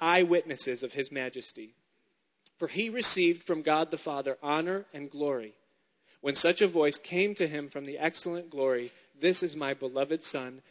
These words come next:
in whom I am well pleased.' And we heard this voice, which came from heaven, and we were with him on the holy mountain.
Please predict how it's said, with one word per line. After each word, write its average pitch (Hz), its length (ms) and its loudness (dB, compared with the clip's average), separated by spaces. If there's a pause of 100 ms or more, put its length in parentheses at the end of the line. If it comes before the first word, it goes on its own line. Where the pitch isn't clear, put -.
(120)
in 123 220 -20
whom 147 420 -12
I 127 60 -20
am 123 100 -20
well 127 200 -12
pleased.' - 500 -20 (580)
And 127 100 -8
we 220 140 6
heard 320 300 6
this 196 180 6
voice, - 540 -6 (380)
which - 180 -8
came 240 200 6
from 240 200 2
heaven, 139 340 2
and 147 100 -4
we 190 140 2
were 233 140 6
with 262 260 2
him 247 160 6
on 165 160 4
the 160 80 2
holy 156 260 2
mountain. 131 440 -4